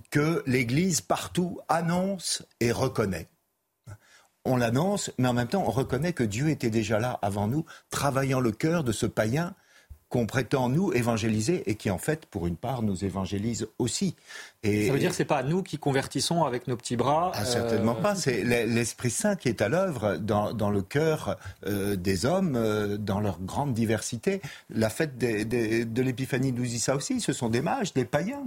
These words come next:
Speaker 1: hein, qui finalement nous en apprennent. Euh, et, euh, et je, je crois que c'est très important. Il y a, il y a un, un aumônier de,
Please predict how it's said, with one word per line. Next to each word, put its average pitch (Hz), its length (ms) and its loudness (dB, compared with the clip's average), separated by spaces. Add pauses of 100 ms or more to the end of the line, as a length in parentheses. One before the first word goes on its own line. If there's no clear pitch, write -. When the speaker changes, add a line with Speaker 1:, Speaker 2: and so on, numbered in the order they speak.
Speaker 1:
hein, 95 120 -4
qui - 160 -10
finalement 143 580 0 (160)
nous 113 240 0
en 113 100 2
apprennent. 180 480 -2 (520)
Euh, 110 440 4 (120)
et, 139 340 4
euh, 117 520 2
et 113 120 0
je, 104 240 0
je - 120 -6
crois 123 140 -2
que - 60 -4
c'est 107 100 0
très 110 220 -2
important. 107 320 0
Il 147 80 0
y 127 40 2
a, 113 40 4
il 110 80 2
y 113 80 4
a 107 80 2
un, 104 460 2
un 110 100 2
aumônier 110 400 2
de, 98 260 2